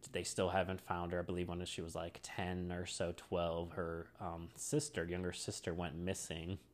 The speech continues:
and they haven't been able to find her. And you kinda find that out early in the film. Um, and it, and she, you know, her parents, and they pretty much wanna sign a death certificate to kinda move on and say that she's, you know, dead and to kinda stop,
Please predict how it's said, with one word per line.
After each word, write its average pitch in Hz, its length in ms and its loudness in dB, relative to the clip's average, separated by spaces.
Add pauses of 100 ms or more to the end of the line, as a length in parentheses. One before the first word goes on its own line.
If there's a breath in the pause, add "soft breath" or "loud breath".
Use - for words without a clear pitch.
(680)
and 98 80 -4
they 92 60 -4
haven't 117 260 4
been 107 120 6
able 101 220 6
to 90 80 2
find 82 380 -4
her. 87 200 6
And 85 120 2
you 90 40 -2
kinda 131 240 2
find 117 220 4
that 92 100 8
out 92 200 6
early 85 340 2
in 85 100 0
the 82 80 -4
film. 85 440 2 (580 loud breath)
Um, 80 420 -4
and 85 160 -4
it, 87 240 -6
and 90 300 -2
she, - 140 -4
you 87 160 0
know, 82 80 -2
her 85 160 -2
parents, 92 760 2
and 82 260 -2 (340 loud breath)
they 90 180 6
pretty 92 260 2
much 87 300 -2
wanna 82 200 0
sign 82 440 -2
a 80 200 -4
death 92 200 2
certificate 90 640 -2
to 82 60 -6
kinda 98 280 0
move 87 320 2
on 90 340 -2
and 85 100 -4
say 82 220 0
that 82 160 -2
she's, - 240 -4 (100)
you 82 120 -6
know, 80 200 -6
dead 85 460 2
and 82 220 -2
to - 80 -16
kinda 104 240 -2
stop, - 500 0